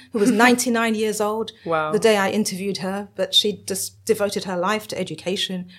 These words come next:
Speaker 2: Right.
Speaker 1: in, in, in Jamaica. So again, it, it all just interconnects. I, I think if you
Speaker 2: Mm.
Speaker 1: ignore one aspect of history because it's colonial or it's from the aggressor or
Speaker 2: Right.
Speaker 1: so-and-so, then our, 'cause our histories are so enmeshed with that. There was no
Speaker 2: Intertwined.
Speaker 1: way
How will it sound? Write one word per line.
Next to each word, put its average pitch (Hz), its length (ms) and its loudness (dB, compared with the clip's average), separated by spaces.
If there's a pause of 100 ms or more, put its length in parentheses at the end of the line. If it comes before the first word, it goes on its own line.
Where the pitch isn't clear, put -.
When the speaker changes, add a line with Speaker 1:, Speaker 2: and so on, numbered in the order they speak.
(160)
Speaker 2:
Right. 196 340 -14
Speaker 1:
in, 190 220 -4
in, 180 340 -6
in 180 320 -6
Jamaica. 185 580 -8
So 175 440 -8 (240)
again, 254 220 -2
it, - 100 -2
it 254 120 4
all 415 180 6
just 403 240 0
interconnects. 220 640 0
I, 214 180 2
I - 20 2
think 294 160 0
if - 120 0
you 330 80 4
Speaker 2:
Mm. 277 80 2
Speaker 1:
ignore 339 320 4
one 311 160 8
aspect 285 400 2
of 233 80 -8
history 240 420 -2 (240)
because 233 320 0
it's - 360 -4 (480)
colonial 214 420 2
or 190 100 0
it's 175 100 -4
from 190 180 -2
the 190 100 -2
aggressor 196 320 -2
or 185 40 -2
Speaker 2:
Right. 175 80 -2
Speaker 1:
so-and-so, 202 420 -4
then 214 300 -4 (120)
our, 370 340 2
'cause 339 160 -4
our 359 200 2
histories 349 300 -4
are 226 140 -2 (120)
so 247 340 2 (320)
enmeshed 269 580 4
with 185 140 -4
that. 156 220 -2
There 214 200 0
was 226 140 4
no 247 220 2
Speaker 2:
Intertwined. 208 80 0
Speaker 1:
way 233 300 4